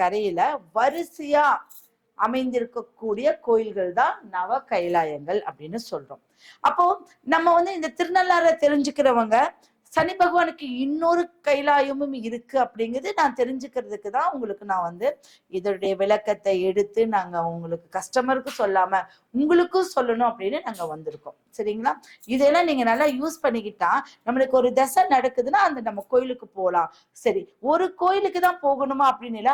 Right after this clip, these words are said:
அங்க வரிசையா எல்லாமே இருக்கு, ஒரே இடத்துலயே இருக்கு. அப்ப நீங்க வந்து இங்க ஒண்ணு அங்க ஒண்ணே போக வேண்டாம், ஒரே இடத்துலயே பார்க்கக்கூடிய அமைப்பு இருக்கு. சரி, இன்னொரு விஷயம்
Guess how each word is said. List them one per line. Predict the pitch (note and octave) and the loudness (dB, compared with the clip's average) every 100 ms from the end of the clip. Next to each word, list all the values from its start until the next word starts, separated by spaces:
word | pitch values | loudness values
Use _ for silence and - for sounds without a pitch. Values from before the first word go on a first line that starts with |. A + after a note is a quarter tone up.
| C#4+ | 0
அங்க | G#3+ G3+ F#3 | -2 -2 2
வரிசையா | G#3+ C4 D4+ F4+ F4 A#3 | 2 2 -4 -6 -4 -4
எல்லாமே | A#3 C4 B3+ C4+ A3 | -2 -2 -2 -4 -6
இருக்கு, | G3+ F#3 F#3+ | -8 -12 -8
ஒரே | A3+ C#4 E4 D#4+ | -8 -6 -8 -6
இடத்துலயே | A#3+ A#3+ A#3+ B3 A3 | -6 -6 -6 -6 -6
இருக்கு. | F3 - D3+ _ _ - | -8 -12 -20 _ _ -8
அப்ப | F3+ A#3+ A3 | -6 -6 -6
நீங்க | G#3+ G#3 A3 | -8 -6 -4
வந்து | C4+ B3 | -4 -4
இங்க | A#3 A#3+ B3 | -4 0 0
ஒண்ணு | B3+ C4 | 2 0
அங்க | G#3 G#3 | -2 -6
ஒண்ணே | G#3 B3 - | -8 -8 -6
போக | G#3+ G#3+ F#3+ | -6 -4 -6
வேண்டாம், | F3 D#3+ D3+ | -4 -4 -4
ஒரே | F3 A3+ C#4+ B3+ | 0 0 0 -2
இடத்துலயே | F3+ - B3 A#3+ F#3+ | -4 -6 -6 -4 -6
பார்க்கக்கூடிய | F3 G3 F#3+ F3 D#3+ | -6 -10 -12 -8 -8
அமைப்பு | D#3+ F3 D3 | -10 -10 -10
இருக்கு. | - C#3+ _ _ _ - | -12 -20 _ _ _ -8
சரி, | E3 - _ C4 E4+ | -8 -8 _ -8 -4
இன்னொரு | G4+ F#4+ F4 C4 | 2 4 4 2
விஷயம் | B3+ C#4 A3+ | -2 0 0